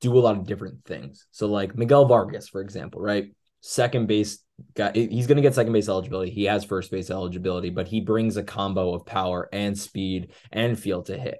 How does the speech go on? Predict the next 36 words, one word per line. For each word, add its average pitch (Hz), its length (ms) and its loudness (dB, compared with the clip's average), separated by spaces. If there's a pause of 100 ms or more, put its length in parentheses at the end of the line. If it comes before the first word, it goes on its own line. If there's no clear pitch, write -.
right? 95 240 -6 (580)
But 147 120 4
the 175 80 6
next 208 260 0
guy 92 240 2
is 98 140 -4
completely 117 380 -4
different. - 380 -6 (540)
Esteury 143 480 6
Ruiz 104 680 2 (120)
on 95 160 -8
the 95 100 -4
Oakland 107 320 0
Athletics 90 560 -6
is 107 140 -4
a 113 40 -6
completely 131 360 -2
different 101 480 -2
player. 65 320 -6
And 95 100 -6
I 113 100 0
think 113 260 -2
he 156 220 4
is 110 120 6
a 101 60 0
guy 92 220 0
that 90 140 -4
should 90 220 -8
be, 92 300 -4 (260)
um, 90 420 -4
added 110 600 4 (240)
asap 117 600 0
because 107 720 2 (760)
he 151 380 -2
could 156 340 0
lead 117 480 0